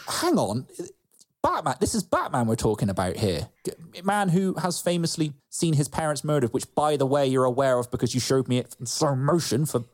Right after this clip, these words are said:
ten minutes, the opening credits." And, you know, guns are a pretty big thing in this. Nah, he's over that. It's fine. He's just gonna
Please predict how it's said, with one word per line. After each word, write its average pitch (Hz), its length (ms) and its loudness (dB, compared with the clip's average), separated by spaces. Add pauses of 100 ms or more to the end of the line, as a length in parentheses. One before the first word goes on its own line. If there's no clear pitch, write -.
ten 127 240 0
minutes, 127 220 0
the 135 100 2
opening 120 220 0
credits." 120 480 0 (800)
And, 147 240 0
you 165 80 2
know, 123 140 4 (140)
guns 160 420 2
are 131 80 4
a 127 60 2
pretty 135 260 0
big 123 220 0
thing 123 240 0
in 117 100 2
this. 135 380 0 (240)
Nah, 165 200 4
he's 160 200 0
over 120 180 2
that. 113 260 2 (180)
It's - 140 -2
fine. 123 380 2
He's 131 160 -2
just 139 100 -4
gonna 135 180 -2